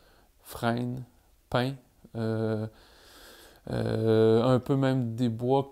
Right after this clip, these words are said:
qu'on n'a pas dans le commerce, comme le, le sorbier, qui est très, très beau, ce, ce bois-là. Euh, donc, c'est ça,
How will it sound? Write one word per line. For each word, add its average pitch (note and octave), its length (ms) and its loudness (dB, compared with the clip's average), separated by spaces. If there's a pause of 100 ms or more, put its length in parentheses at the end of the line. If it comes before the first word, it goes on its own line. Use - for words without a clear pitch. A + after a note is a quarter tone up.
qu'on A#2+ 600 0
n'a A#2+ 120 0
pas B2+ 160 0
dans A#2+ 120 0
le A2+ 60 -2
commerce, B2 440 -2
comme A#2 200 -4
le, G#2+ 300 -2
le A2 140 -2
sorbier, A2+ 560 -4 (920)
qui A2 80 -6
est - 120 -12
très, A2+ 220 -2
très G#2+ 200 -2
beau, A#2 200 -6
ce, A2 320 -8
ce - 160 -12
bois-là. G#2 400 -8 (540)
Euh, A2 920 2
donc, A#2 220 -2
c'est C3 100 -4
ça, - 140 -4